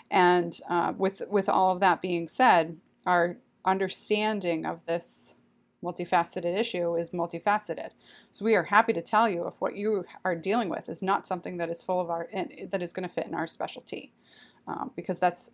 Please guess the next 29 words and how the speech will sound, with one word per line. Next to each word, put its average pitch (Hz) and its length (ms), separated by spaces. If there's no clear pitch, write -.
highly 175 500
important - 640
that - 140
we 170 100
stay 160 640
in 160 80
our 156 160
lane. - 380
All 185 120
right, 170 360
so - 380
that's 214 240
what 220 80
I've 214 120
got 226 200
for 202 240
you. 220 300
Again, 202 400
go 202 120
ahead 214 300
over 220 300
to 208 160
megan 190 420
thompson 233 400
coaching 240 340
dot 226 240
com 247 280
backslash 240 600
talk. - 340